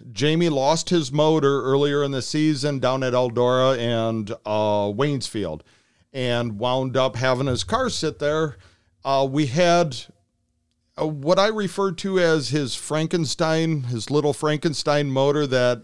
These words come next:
was built for Chuck and his car,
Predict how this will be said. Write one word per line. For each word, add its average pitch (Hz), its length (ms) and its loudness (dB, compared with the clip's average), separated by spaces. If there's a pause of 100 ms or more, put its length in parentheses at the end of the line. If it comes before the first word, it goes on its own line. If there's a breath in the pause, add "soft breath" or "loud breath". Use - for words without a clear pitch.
(160)
was 127 260 -6
built 139 320 -2
for 127 180 -4
Chuck 143 380 0
and 123 480 -2
his 143 260 -2
car, 160 420 2